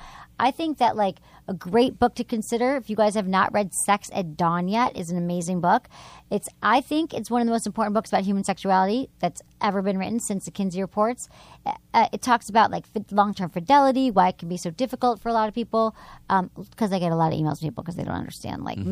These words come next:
Speaker 1: mono-, it's about monogamy, all this stuff. Or Fifty Shades of Grey. This is what I tell guys. Fifty Shades of Grey is a book that your girlfriend or your wife is reading.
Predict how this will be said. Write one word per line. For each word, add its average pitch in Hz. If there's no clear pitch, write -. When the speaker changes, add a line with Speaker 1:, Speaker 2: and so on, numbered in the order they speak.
Speaker 1:
mono-, 262
it's 190
about -
monogamy, 254
all 196
this 185
stuff. -
Or 311
Fifty 359
Shades 294
of 269
Grey. 320
This 269
is 254
what 294
I 247
tell 202
guys. -
Fifty 370
Shades 381
of 294
Grey 240
is 220
a 214
book 180
that 185
your 269
girlfriend 247
or 190
your 208
wife 226
is 185
reading. 185